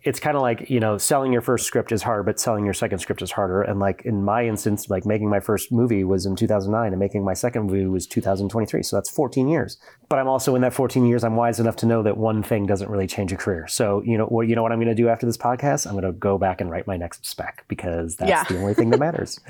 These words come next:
Speaker 2: <laughs>
Speaker 1: And
Speaker 2: Yep.
Speaker 1: like, you know, maybe the level of room that I can get into is more because I get sole credit on this. But I don't think it would be, I don't think it would be diminished if I got shared credit. I don't, I really don't, because I think that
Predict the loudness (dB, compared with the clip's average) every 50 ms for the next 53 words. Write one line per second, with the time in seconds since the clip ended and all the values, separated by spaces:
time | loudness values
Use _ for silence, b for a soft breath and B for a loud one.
0 | B B B B B B B B 0 2 4 6 6 6 4 2 0 -2 -6 -10
1 | -4 0 0 2 2 2 2 0 0 2 2 2 4 4 4 2 2 2 2 4
2 | 4 4 4 4 4 2 2 2 2 2 2 4 4 4 4 4 4 2 2 4
3 | 4 4 2 4 4 4 4 4 4 2 2 2 2 2 2 2 4 4 4 2
4 | 2 4 4 4 4 4 4 2 2 0 0 0 0 0 0 0 0 2 4 2
5 | 4 4 2 -2 -2 -4 0 2 2 0 0 0 0 0 2 2 2 2 2 2
6 | 2 2 0 -2 -8 B B B B B B B B B 2 2 4 2 2 0
7 | 0 0 0 2 2 4 4 4 4 4 4 4 2 0 0 2 0 0 0 0
8 | 2 2 4 4 4 4 4 4 4 4 4 4 2 2 0 -2 -6 -2 2 2
9 | 2 2 0 -6 -16 -18 b b b b b b b 0 2 2 4 4 4 4
10 | 4 4 4 2 2 0 -4 _ _ _ _ _ -2 0 0 2 2 0 0 0
11 | 0 0 -2 -4 -4 -4 -6 -12 _ -4 -2 0 0 0 -2 0 -2 0 2 4
12 | 4 4 4 4 2 4 2 2 4 4 4 2 2 0 2 4 4 2 2 0
13 | -2